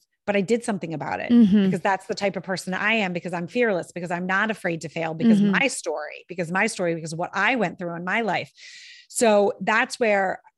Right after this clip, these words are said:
Speaker 1: for your listeners, I think it's so important if you have that feeling, and it, it really, you could wake up every day and be like, "Yeah, my life is fine. You
Speaker 2: Mm-hmm.
Speaker 1: know, it's, it's not bad. I'm okay."
Speaker 2: Mm-hmm.
Speaker 1: But if you're feeling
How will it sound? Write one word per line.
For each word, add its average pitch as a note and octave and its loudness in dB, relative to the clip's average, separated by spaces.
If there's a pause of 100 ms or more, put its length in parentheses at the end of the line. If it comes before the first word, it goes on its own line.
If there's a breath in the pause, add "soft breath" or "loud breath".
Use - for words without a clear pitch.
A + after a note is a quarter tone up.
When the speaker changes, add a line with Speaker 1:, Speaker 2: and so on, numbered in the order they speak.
(100)
Speaker 1:
for G#3+ -2
your F#3+ 0
listeners, F#3+ -4
I F3+ -8
think F#3 -8
it's - -6
so G3 0
important F3+ -4
if G3 -8
you G#3 -2
have F#3+ 0
that F#3+ -2
feeling, A#3+ -4
and F#3 -6 (400 loud breath)
it, B3 0
it B3 2
really, E4+ 4
you A#3+ 0
could D4 -2
wake A#3+ 2
up A3+ 0
every G3+ -2
day B3 -2
and A3+ -4
be B3+ -2
like, D#4 -6
"Yeah, B4 -10
my C#4 -2
life G#3 -2
is - -14
fine. E3 -6 (300)
You G#3+ 0
Speaker 2:
Mm-hmm. G3 4
Speaker 1:
know, F#3 0
it's, - -12
it's G#3+ -8
not C#4+ -2
bad. F3+ 2
I'm A#3 -2
okay." F3+ -2
Speaker 2:
Mm-hmm. - -20 (1000 soft breath)
Speaker 1:
But A#3+ 4
if A#3 2
you're D4+ 2
feeling G#4+ 0